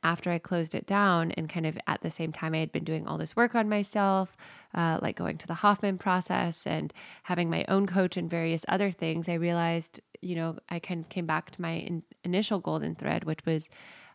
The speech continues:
uh, helping other people own and share their story and owning and sharing my own story. So this led me into being a full-time leadership coach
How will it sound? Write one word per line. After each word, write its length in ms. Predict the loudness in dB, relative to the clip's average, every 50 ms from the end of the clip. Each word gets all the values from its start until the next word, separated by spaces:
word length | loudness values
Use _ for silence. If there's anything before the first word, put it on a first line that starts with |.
| _ _ _ _ -8 -4
uh, 200 | -2 0 0 0 0
helping 340 | 4 4 4 6 4 2 2
other 240 | 2 2 2 2
people 420 | 0 0 -2 -2 2 4 4 4 4 4
own 180 | 4 4 6
and 160 | 4 2 2
share 320 | 0 2 4 4 4 6 6
their 240 | 6 6 6 6 4
story 580 | 2 0 0 0 2 2 2 2 2 0 0 -4 -10 -20 -20 -20 -12 -4 2
and 140 | 4 4 6
owning 320 | 6 8 6 6 6 4
and 100 | 2 2
sharing 320 | 2 2 4 4 4 4
my 140 | 4 2 4
own 180 | 6 4 4 4
story. 400 | 2 0 0 0 2 2 0 -2
So 160 | -2 -2 0
this 240 | 0 0 0 2 2
led 160 | 2 2 2
me 240 | 2 2 2 2 0
into 640 | -2 -2 -2 -2 0 2 2 4 4 2 2 0 -4 -2
being 260 | 0 2 2 2 0
a 60 | -2
full-time 520 | -2 0 -2 -2 -2 -2 -2 -2 0 2 4
leadership 520 | 6 6 6 6 4 4 0 -2 -2 -2
coach 420 | 2 4 6 6 6 4 0 -8